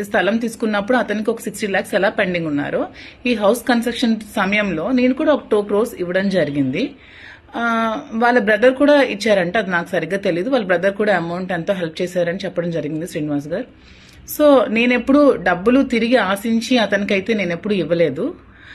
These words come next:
కానీ ఇదే ఇల్లు ఆమె కావాలి, ఇక్కడే నేను కూర్చుంటాను,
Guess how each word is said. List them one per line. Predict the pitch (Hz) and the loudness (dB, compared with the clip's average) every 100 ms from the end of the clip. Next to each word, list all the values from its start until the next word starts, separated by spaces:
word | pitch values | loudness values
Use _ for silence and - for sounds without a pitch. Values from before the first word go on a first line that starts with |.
| - _ | -20 _
కానీ | 277 277 | 4 6
ఇదే | 269 214 247 302 | 6 4 2 4
ఇల్లు | 311 285 269 277 - - | 4 4 6 4 2 -4
ఆమె | 208 214 226 | -2 0 0
కావాలి, | 226 196 208 202 202 202 - _ - - | 2 2 4 4 2 -2 -10 _ -20 -8
ఇక్కడే | 214 208 247 277 262 | -8 0 4 4 4
నేను | 208 208 | 0 -4
కూర్చుంటాను, | 208 208 214 202 202 175 170 | -4 -4 -2 0 0 0 -4